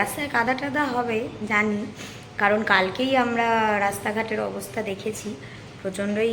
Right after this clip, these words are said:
এখানে, মানে, কাদা এবং রাস্তাঘাটে চলাফেরা করাটা একটু ডিফিকাল্ট। So, কিন্তু কিছু করার নেই, পরিবেশটা ভালো, রাস্তার কথা আর ভেবে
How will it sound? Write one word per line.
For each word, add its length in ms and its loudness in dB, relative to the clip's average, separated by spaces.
এখানে, 300 0
মানে, 140 -4
কাদা 300 2
এবং 160 2
রাস্তাঘাটে 520 -4
চলাফেরা 520 2
করাটা 360 2
একটু 200 -4
ডিফিকাল্ট। 480 -4
So, 100 -4
কিন্তু 220 0
কিছু 220 2
করার 320 2
নেই, 100 0
পরিবেশটা 480 6
ভালো, 200 2
রাস্তার 360 -2
কথা 220 2
আর 140 0
ভেবে 240 0